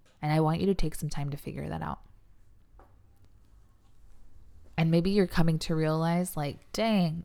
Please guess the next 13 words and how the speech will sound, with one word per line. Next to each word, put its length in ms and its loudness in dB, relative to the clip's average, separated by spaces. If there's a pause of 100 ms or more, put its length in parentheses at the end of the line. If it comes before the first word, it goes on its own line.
my 80 0
focus 420 -4
is 120 -10
kind 460 -6
of 220 -4 (220)
blurry. 640 -2 (1600)
Dang, 440 2
my 140 0
focus 640 -2
is 160 -8
kind 400 -4
of 240 -4
skewed." 640 -10